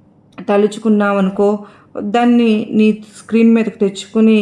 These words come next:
ఏం జరుగుతుంది అనేది నీకే అర్థమవుతుంది.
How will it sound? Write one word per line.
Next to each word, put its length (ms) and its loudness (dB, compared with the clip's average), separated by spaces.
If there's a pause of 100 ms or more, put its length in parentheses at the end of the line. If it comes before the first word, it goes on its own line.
(140)
ఏం 240 2
జరుగుతుంది 600 2
అనేది 360 0
నీకే 320 0
అర్థమవుతుంది. 720 0